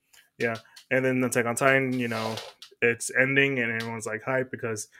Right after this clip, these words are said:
uh, I remember the time when that, when that anime was hype as fuck, and then, like, people were like, "Eh," and then now that it's ending, it's like, "Oh, oh shit, hell yeah,"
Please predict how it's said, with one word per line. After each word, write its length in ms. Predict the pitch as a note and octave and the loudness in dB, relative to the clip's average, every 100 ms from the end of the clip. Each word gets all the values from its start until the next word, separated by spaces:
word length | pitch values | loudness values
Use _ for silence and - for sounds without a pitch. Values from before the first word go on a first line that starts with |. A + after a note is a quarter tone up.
| - - _ _ - | -20 -20 _ _ 0
uh, 40 | |
I 220 | A#2+ A#2 | 2 4
remember 300 | A#2+ C3 B2+ | 4 2 0
the 60 | A#2+ | -2
time 260 | A#2+ B2 A#2 | 0 0 0
when 140 | A2+ | 2
that, 160 | B2+ B2+ B2 A#2+ A#2 | 2 2 -2 -4 -4
when 220 | A#2 B2 | 0 2
that 100 | C3+ | 2
anime 340 | C3 B2 A#2 | 2 -2 -2
was 100 | G#2+ - | -4 -4
hype 200 | A2+ G#2 | -8 -8
as 80 | |
fuck, 240 | - A#2 A2 - | -10 -12 -12 -16
and 180 | A#2+ A2+ | -14 -10
then, 200 | A2+ A2+ | -10 -8
like, 260 | A2 G#2+ - _ _ _ _ _ _ | -6 -8 -10 _ _ _ _ _ _
people 160 | C3 B2 | -2 0
were 100 | A#2+ | 2
like, 180 | A2+ - _ - | 0 -6 _ -6
"Eh," 300 | G3 A3+ A3 - - | -2 -2 -2 -8 -8
and 120 | A#2+ | -2
then 260 | B2 A#2 A2+ - | 0 -2 -8 -8
now 180 | C3 B2 | -4 0
that 140 | A#2+ | 2
it's 140 | A#2 C3 | 4 2
ending, 200 | B2+ A#2+ | 2 0
it's 120 | A2+ | -4
like, 120 | A2 - - - | -6 -10 -16 -2
"Oh, 540 | G3+ A3+ A3+ A3 D#3+ - - - | 4 6 6 6 4 -4 -14 0
oh 180 | G#3+ G#3+ | 4 6
shit, 480 | - A#3 A3 - | 6 6 4 2
hell 220 | F#3 A3 A3 | 0 2 4
yeah," 500 | A3+ A3+ A3 G3+ | 4 2 0 -4